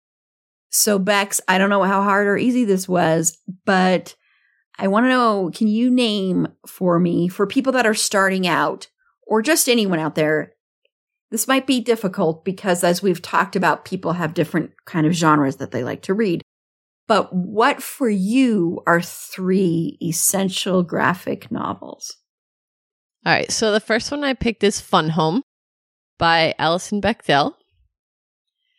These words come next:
Speaker 2: Uh, it's a graphic memoir, and it centers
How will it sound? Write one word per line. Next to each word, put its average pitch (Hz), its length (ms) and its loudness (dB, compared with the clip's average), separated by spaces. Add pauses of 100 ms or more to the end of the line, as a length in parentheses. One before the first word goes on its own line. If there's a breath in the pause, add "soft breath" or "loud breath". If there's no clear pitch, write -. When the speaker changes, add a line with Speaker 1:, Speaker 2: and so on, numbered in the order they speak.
(180)
Speaker 2:
Uh, 180 260 4
it's - 140 -6
a - 20 -2
graphic 190 340 0
memoir, 175 540 4 (340 loud breath)
and 180 720 0
it 196 400 0
centers 202 560 0